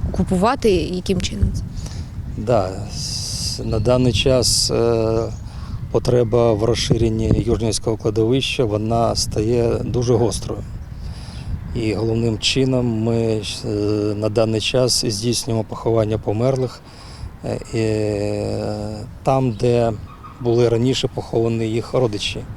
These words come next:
Speaker 2: якщо є там міста поруч.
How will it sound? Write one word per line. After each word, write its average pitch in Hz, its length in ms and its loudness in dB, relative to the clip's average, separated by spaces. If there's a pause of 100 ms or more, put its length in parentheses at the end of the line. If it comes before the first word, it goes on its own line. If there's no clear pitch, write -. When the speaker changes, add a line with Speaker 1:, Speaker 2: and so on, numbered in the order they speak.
(540)
Speaker 2:
якщо 113 300 -2
є 110 240 2
там 110 320 -2
міста 117 580 0 (120)
поруч. 98 420 -2